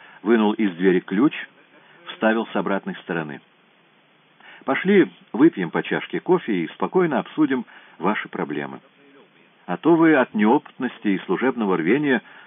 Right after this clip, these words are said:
начинаете нарушать закон». Сержант растерялся, усики у него поникли, и хотя ему явно хотелось внимательно осмотреть номер, стоял в нерешительности.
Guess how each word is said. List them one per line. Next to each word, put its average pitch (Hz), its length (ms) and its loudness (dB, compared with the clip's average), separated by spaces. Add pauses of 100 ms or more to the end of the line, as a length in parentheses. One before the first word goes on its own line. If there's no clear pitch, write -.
(140)
начинаете 107 600 0
нарушать 127 500 0
закон». 98 480 -4 (1500)
Сержант 87 420 -6
растерялся, 90 680 -4 (500)
усики 92 440 -6
у 82 80 -4
него 78 260 -4
поникли, 85 600 -8 (600)
и 185 60 -4
хотя 151 300 0
ему 117 160 0
явно 113 360 0
хотелось 104 500 -2
внимательно 95 720 -2
осмотреть 87 520 -6
номер, 104 380 -4 (580)
стоял 95 540 0
в 82 100 -10
нерешительности. 80 880 -8